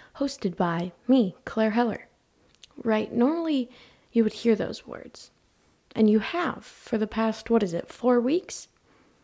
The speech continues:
But this week, something has been set on my mind by God. And it's something that I can't ignore, and it's something that I can't wait to show and tell. I was thinking this week,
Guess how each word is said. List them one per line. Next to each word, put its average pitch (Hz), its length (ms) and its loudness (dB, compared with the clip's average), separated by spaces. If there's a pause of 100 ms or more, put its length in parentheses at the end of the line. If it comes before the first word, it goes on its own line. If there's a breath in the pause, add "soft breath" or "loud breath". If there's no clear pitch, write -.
(1500 soft breath)
But 240 200 -2
this 294 340 -4
week, 277 300 -2
something 226 380 4
has 196 160 2
been 190 200 2
set 180 280 -2
on 180 100 0
my 180 140 -6
mind 233 380 -8 (100)
by - 200 -8
God. - 280 -14 (920 soft breath)
And 214 280 2
it's 214 160 -4
something 311 560 0
that 254 160 2
I 214 80 0
can't - 440 -6
ignore, 220 840 2
and 247 120 0
it's 240 160 -4
something 285 580 -2
that 247 380 -2 (560 soft breath)
I 233 60 -4
can't 339 260 -4
wait 226 460 0
to 226 140 -6
show 277 520 0
and 202 280 -6
tell. 277 640 -8 (840 soft breath)
I 214 100 2
was 196 120 0
thinking 214 300 2
this 196 200 -2
week, 196 260 -2